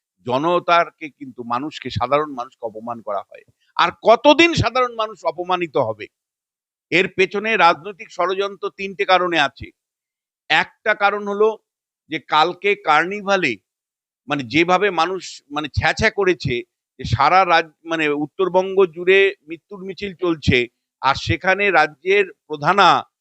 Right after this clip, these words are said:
তিনি দুবাহু, আহ, দু-, দুবাহু তুলে নাচছেন, তিনি রেড রোডে নাচছেন, এই ছবি কিন্তু আমি তোমায় বলছি মানুষের,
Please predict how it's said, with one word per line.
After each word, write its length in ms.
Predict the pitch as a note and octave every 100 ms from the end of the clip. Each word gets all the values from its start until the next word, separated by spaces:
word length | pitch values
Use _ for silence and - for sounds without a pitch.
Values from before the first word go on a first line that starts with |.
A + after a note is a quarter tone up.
| _ _ -
তিনি 200 | F3+ F3+
দুবাহু, 500 | A2+ D#3 E3+ F#3 G3
আহ, 760 | - _ - D#3 D#3 D3 D3
দু-, 340 | C#3 F3 - D3
দুবাহু 420 | E3+ F#3 F#3 F#3+
তুলে 220 | F#3+ F#3+
নাচছেন, 640 | E3+ G3+ - - C#3+ G#2 E2+ _ _ _ _ _ -
তিনি 360 | G3 G#3+ G3+ -
রেড 280 | B2+ E3+ E3
রোডে 220 | G3+ G#3
নাচছেন, 720 | F#3+ G3+ - - F#3 B2+ G#2+ F#2 _ _ _ _
এই 320 | E3 G3+ B3 -
ছবি 340 | E3+ F3 G3+
কিন্তু 240 | F#3+ G3 G3
আমি 140 | G3+
তোমায় 220 | F#3+ F#3
বলছি 260 | F3 F3+ F3+
মানুষের, 480 | D3+ E3 - F#3